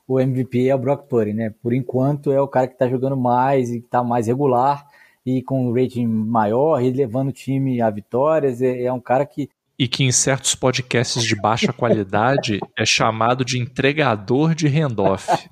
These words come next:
Speaker 2: É difícil, né, cara?
Speaker 1: <laughs> Então, e, e que, e que também tem um, um pouco do seu valor diminuído, e aí, eu, como eu cito do, é, do Tua, o Tua não provou sem o Tyreek Hill que ele pode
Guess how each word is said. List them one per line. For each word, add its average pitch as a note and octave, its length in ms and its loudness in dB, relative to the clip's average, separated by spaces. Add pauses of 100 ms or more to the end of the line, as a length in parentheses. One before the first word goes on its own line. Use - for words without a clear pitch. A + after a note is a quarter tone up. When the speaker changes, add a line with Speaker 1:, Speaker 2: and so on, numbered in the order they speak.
(140)
Speaker 2:
É - 380 0
difícil, - 520 -4
né, G#2 160 2
cara? - 300 -2 (200)
Speaker 1:
<laughs> E3+ 280 -2
Então, D3+ 400 0
e, F3 380 0
e F3+ 40 -2
que, F#3 200 -6
e F3 220 -2
que F3+ 200 -2
também F3+ 560 0
tem F3+ 220 0
um, F3 380 0
um C#3 60 -2
pouco D3+ 240 -2
do C#3+ 80 -6
seu D#3 160 0
valor C#3 320 2
diminuído, C#3 640 0
e C3 100 0
aí, C#3 320 2
eu, D#3 580 -2
como D3+ 260 2
eu C#3+ 40 2
cito C3 320 -4
do, B2+ 220 -2 (100)
é, D3+ 220 -6
do B2+ 140 -2
Tua, D3 400 2
o A#2+ 80 -4
Tua D3+ 180 0
não D#3+ 140 0
provou D3 360 0
sem D#3+ 200 -2
o D3+ 40 -2
Tyreek D3+ 400 0
Hill C#3+ 240 2
que - 120 -6
ele D#3 140 2 (140)
pode D3 300 0